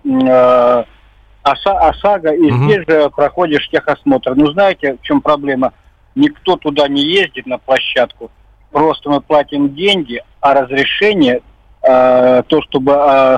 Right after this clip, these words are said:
Speaker 1: страховая компания имела свою площадку техосмотра, и потом проверка, да, опять же, через Г Б Д. Ну, как бы, взятка только с другой стороны. Спасибо.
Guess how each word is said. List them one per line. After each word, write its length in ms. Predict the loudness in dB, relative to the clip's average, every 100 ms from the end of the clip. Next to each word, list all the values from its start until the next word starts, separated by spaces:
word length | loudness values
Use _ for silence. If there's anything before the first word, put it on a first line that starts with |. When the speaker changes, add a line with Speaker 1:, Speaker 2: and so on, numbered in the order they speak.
| -2
Speaker 1:
страховая 300 | -4 -2 -2
компания 480 | -2 -2 -2 -2 -2 0
имела 300 | 2 4 0
свою 240 | -2 -6
площадку 540 | -2 -2 -2 -4 -6 -18
техосмотра, 680 | -6 -4 -4 -4 -4 -4 -8
и 80 | -6
потом 380 | -4 -4 -6 -4
проверка, 680 | -2 -2 -2 -4 -4 -6 -8 -20 -20 -20 -20 -20 -20 -6
да, 260 | 0 0
опять 320 | 0 0 -2 -2
же, 100 | -6
через 240 | -6 -4
Г 140 | -4
Б 200 | -2 -4
Д. 300 | -4 -4 -6 -6 -8
Ну, 340 | -2 -2 -2
как 200 | -4 -6
бы, 80 | -4 -4
взятка 520 | -2 -2 -2 -4 -8
только 320 | -8 -6 -8
с 20 |
другой 280 | -6 -4 -4
стороны. 380 | -2 -2 -2 -6 _
Спасибо. 400 | -10 -8 -16